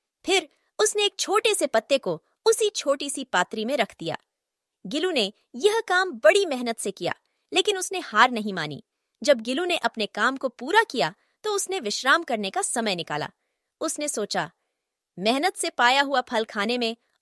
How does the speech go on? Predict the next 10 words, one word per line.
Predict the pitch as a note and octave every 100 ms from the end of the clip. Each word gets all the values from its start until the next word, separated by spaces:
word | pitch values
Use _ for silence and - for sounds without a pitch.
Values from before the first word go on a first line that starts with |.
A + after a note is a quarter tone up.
| -
और | E4+ F4+
भी | D#4+
स्वादिष्ट | - A3+ G#3 A3 -
लगता | F3+ - E3+
है।" | F3+ - _ _ _ _ _ _ _ -
गिलू | C4 G4+
ने | F#4 D4+ D4+ _ _
कुछ | A#4+ - D4
दिनों | D#4 D#4+
तक | D4+